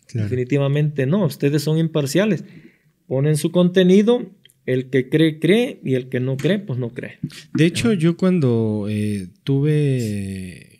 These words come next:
Speaker 1: grabar con, eh, los primeros brujos de, de Catemaco,
Speaker 2: Ujú.
Speaker 1: pues yo fui con la mente en blanco.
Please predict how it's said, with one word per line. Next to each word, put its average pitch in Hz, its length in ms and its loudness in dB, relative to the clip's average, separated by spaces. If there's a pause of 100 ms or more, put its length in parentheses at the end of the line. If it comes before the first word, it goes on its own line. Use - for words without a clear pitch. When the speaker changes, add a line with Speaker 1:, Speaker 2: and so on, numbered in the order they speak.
Speaker 1:
grabar 120 460 -2
con, 120 360 -2
eh, 107 140 -4
los 101 240 -4
primeros 117 480 -4
brujos 123 320 -2
de, 104 180 -4
de 101 120 -10
Catemaco, 135 720 -4 (200)
Speaker 2:
Ujú. 120 220 -12 (320)
Speaker 1:
pues 143 140 2
yo 139 200 4
fui 175 200 -2
con 170 180 0
la 131 120 2
mente 143 600 -2
en 104 140 -4
blanco. 113 420 -4